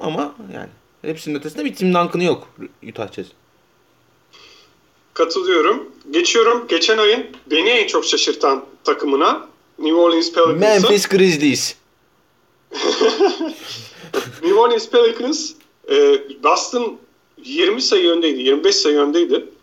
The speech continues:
Speaker 2: Oradan geri çevirdi maçı. Hatta ben o maçı kapattım üçüncü çeyrekte. E, yattım. Tam ben yattım,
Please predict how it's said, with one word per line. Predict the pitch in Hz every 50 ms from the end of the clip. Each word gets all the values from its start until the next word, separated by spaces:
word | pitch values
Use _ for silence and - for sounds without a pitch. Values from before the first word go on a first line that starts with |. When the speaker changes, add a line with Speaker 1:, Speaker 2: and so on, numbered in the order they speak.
| _ _ _ _ _ _ _ _ _ _ _ _ _ _ _ _ -
Speaker 2:
Oradan | 202 240 254 233 208 214 196 180 170
geri | 175 196 208 214
çevirdi | - 240 220 220 208 214 214
maçı. | 220 208 - - 233 233 254 -
Hatta | - 180 185 - 233 233 196
ben | 202 202
o | 208 220 247
maçı | 254 214 - - -
kapattım | - 165 - 202 190 190 - - - - - 269
üçüncü | 269 - - - - -
çeyrekte. | - - 147 131 131 - - - - 127 - - - - _ _ _ _ _ - -
E, | 127 127 - 143 143
yattım. | 170 190 190 190 - - 220 180 - - - _ -
Tam | 185 190 202 202 185 156 135 123
ben | 156 165 196 226 226
yattım, | 214 185 - - - 269 269